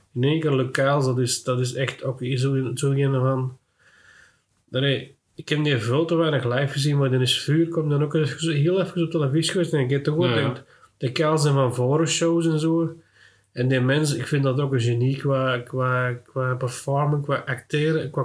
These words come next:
Speaker 1: comedy misschien ook.
Speaker 2: Mhm.
Speaker 1: Dat, dat, allee, ik vind dat, ja, maar dat, niet te het vergeten soms. Allee, ja, dat, dat, dat,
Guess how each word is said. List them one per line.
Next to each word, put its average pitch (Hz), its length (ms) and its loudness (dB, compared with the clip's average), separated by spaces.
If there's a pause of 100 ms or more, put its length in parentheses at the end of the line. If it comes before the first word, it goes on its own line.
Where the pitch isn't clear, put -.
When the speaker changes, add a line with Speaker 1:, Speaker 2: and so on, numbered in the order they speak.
Speaker 1:
comedy 151 380 0
misschien 156 380 0
ook. 156 120 0
Speaker 2:
Mhm. 139 340 2 (800)
Speaker 1:
Dat, 135 400 -2
dat, 131 220 -2
allee, 135 320 0
ik 120 120 -4
vind 151 240 -2
dat, 139 220 0
ja, 127 480 -2 (120)
maar 139 240 0
dat, - 380 -6 (1120)
niet 156 200 0
te 165 80 0
het 147 180 -2
vergeten 120 540 0
soms. 110 480 -2
Allee, 127 160 0
ja, 131 100 0
dat, 127 220 0
dat, 127 260 -2
dat, 131 300 0